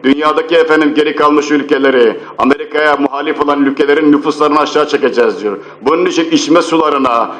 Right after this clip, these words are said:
ve yiyeceklerine kısırlaştırıcı maddeler katacağız diyor. Ne diyoruz şimdi peki? Gitti. Yani affedersiniz, yani neslimize bile sahip olamıyoruz. Kasıklarımızdaki meniye dahi sahip olamıyoruz. Adam meniye dahi müdahale ed-, ediyor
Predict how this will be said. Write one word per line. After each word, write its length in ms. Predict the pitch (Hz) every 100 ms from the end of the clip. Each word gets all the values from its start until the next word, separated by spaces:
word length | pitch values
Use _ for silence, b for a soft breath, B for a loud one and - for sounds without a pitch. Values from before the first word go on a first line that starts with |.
| B
ve 60 | 135
yiyeceklerine 640 | 151 147 160 160 160 180
kısırlaştırıcı 840 | 160 147 160 156 151 160 147 156
maddeler 560 | 151 151 - 143 165 160
katacağız 580 | 147 127 127 123 101
diyor. 160 | 113 107 B B
Ne 160 | 151 151
diyoruz 240 | 170 160
şimdi 280 | - 151 151
peki? 340 | 139 135 160 175 165 143 - - - - - - - - - - - - - - -
Gitti. 480 | 156 151 151 110 - 135
Yani 340 | 170 165 143 139
affedersiniz, 760 | 139 160 156 160 - 156 127
yani 280 | 156 151 147 156 - B 110
neslimize 640 | 147 - 160 160 170 151
bile 180 | 156 165
sahip 380 | 151 147 151
olamıyoruz. 540 | 135 151 160 165 139 - B -
Kasıklarımızdaki 840 | 123 147 151 156 156 143 160 160
meniye 460 | 143 143 151 170
dahi 200 | 160 170
sahip 320 | 170 151 151 143
olamıyoruz. 640 | 143 160 165 151 127 - B -
Adam 300 | 117 165 151
meniye 400 | 156 160 175 175
dahi 240 | 160 175
müdahale 420 | 160 147 151 156
ed-, 260 | 160 147 147
ediyor 300 | 135 151 151